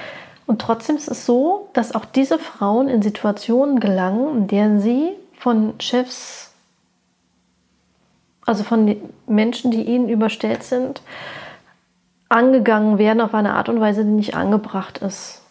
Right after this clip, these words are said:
Die einfach heute vollkommen schon von der Bildfläche, äh, verschwunden sein sollte, aber immer noch existiert. Und auch selbst diese Frauen sind nicht fähig,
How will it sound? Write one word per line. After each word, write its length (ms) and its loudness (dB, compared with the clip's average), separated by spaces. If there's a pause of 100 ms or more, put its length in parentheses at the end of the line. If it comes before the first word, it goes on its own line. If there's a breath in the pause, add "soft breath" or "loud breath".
Die 140 2
einfach 640 0
heute 360 0 (480)
vollkommen 840 -2
schon 160 0
von 120 0
der 80 6
Bildfläche, 580 2
äh, 100 -4
verschwunden 440 -2
sein 180 4
sollte, 240 2
aber 120 2
immer 200 2
noch 140 2
existiert. 840 -2
Und 200 -2
auch 80 -2
selbst 400 -4
diese 180 0
Frauen 580 0
sind 200 -2
nicht 260 0
fähig, 840 0